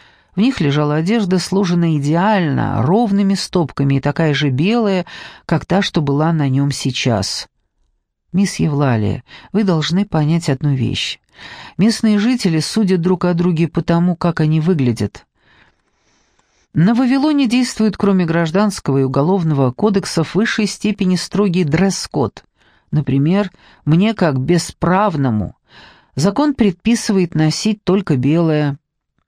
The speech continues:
«А вы тоже из рода бесправных?» «Эм, я анимистка. В восьмом колене», торопливо добавила Офелия,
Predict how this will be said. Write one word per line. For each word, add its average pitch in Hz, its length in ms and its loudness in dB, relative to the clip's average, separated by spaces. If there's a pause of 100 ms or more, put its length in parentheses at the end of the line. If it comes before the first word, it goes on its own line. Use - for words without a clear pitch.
(380)
«А 156 120 2
вы 156 340 0
тоже 220 440 0
из 139 320 -2
рода 131 260 0
бесправных?» 123 880 -2 (640)
«Эм, 120 1160 0
я 147 600 0
анимистка. 196 1120 0 (420)
В 156 100 0
восьмом 190 600 2
колене», 208 560 2
торопливо 175 500 0
добавила 147 520 0
Офелия, 220 580 -2